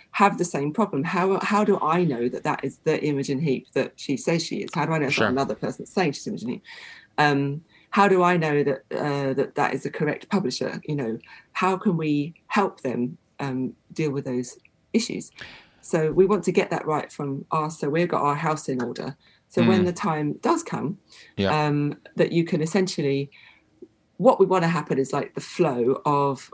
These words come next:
Speaker 1: we want to lessen all admin. We want to take away admin, basically, 'cause we want to get on with music. So we want to
Speaker 2: Yes.
Speaker 1: go into a
Speaker 2: <laughs>
Speaker 1: studio or we go to a venue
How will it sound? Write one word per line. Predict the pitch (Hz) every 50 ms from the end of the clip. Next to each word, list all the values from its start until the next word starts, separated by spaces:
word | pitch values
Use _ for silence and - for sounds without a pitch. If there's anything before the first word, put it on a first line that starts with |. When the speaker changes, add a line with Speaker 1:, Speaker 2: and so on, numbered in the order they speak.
| - -
Speaker 1:
we | 185 202
want | 214 240 202 190
to | - 196 175 160 - _ _ _ _ -
lessen | 190 220 233 233 - 214 196
all | 180 190 196 190 175
admin. | - 139 135 214 - -
We | 165
want | 202 180 -
to | -
take | - - - 196 -
away | - 156 147 131
admin, | - 139 135 - - 98 - - -
basically, | - - - - - - - -
'cause | - -
we | 147
want | 143 139
to | 135
get | - 156 107
on | 107 127
with | 120 123
music. | 131 123 113 - - - _ _ - - - - - - _
So | - - 185
we | 165 165
want | 180 170 170
to | -
Speaker 2:
Yes. |
Speaker 1:
go | 226 226 214
into | 208 - 190
a |
Speaker 2:
<laughs> | 180 - 143 -
Speaker 1:
studio | 190 190 185 185 185 180 170 170 170 165 160
or | - 147 135
we | 151
go | - 180 175
to | 170 180 160
a | 160
venue | - 165 160 156 156 151 147 151 151 151 156